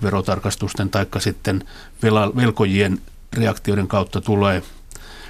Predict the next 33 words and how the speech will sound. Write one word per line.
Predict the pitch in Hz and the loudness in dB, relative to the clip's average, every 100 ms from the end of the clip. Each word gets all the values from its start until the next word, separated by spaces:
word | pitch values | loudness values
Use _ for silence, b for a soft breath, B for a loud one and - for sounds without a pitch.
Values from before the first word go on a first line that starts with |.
| B | B
konkurssimenettelyyn | - 113 104 98 107 110 107 95 - 95 92 90 | 2 4 4 2 2 4 2 0 -2 0 2 2
ja | 92 92 | 0 -2
sitten | - 95 - 87 | -4 -6 -4 -4
pesänselvittäjä | 104 95 90 90 87 - 87 95 | -2 -2 -2 -2 -2 -4 -2 0
alkaa | 90 - 92 | -2 0 0
selvittää | 110 98 82 - 92 | 2 2 -2 -4 -4
sitä | - 90 92 | -4 -4 -2
ja | |
sieltä | 90 95 95 | 0 0 0
löytyy | 101 98 - 92 | 2 0 0 -2
nämä | 92 | 0
tapahtumat. | - 104 90 98 92 | -2 -2 -2 -2 -2
Silloin | 147 | -2
puhutaan | 143 120 117 | 2 0 4
helposti | 110 104 104 107 | 2 2 0 2
jo | 107 101 B B B B - | 2 2 B B B B 0
kymmenien | 113 101 101 98 | 2 4 4 4
miljoonien | 98 95 95 92 92 92 87 - - b b b - | 4 4 4 4 2 0 -2 -8 -20 b b b 2
vahingoista | 107 101 95 92 - 95 | 2 4 2 2 0 2
velkojille | 101 95 90 87 92 90 87 - - B B B B B | 2 2 0 0 0 -2 -4 -8 -20 B B B B B
ja | 196 | 0
niitä | 196 - 190 | 2 2 2
liiketoimia, | 101 104 - 95 95 95 | 2 0 -2 0 2 0
joita | 95 98 | 0 -2
siellä | 98 95 95 | 0 0 0
on | 92 | 0
tehty, | 101 - - | -2 -4 -4
niin | 87 92 | -2 -2
ne | |
ovat | 87 90 | -2 -4
sitten | - - 85 | -4 -6 -6
tietenkin | 90 98 87 92 | -4 -6 -6 -4
jo | 92 | -4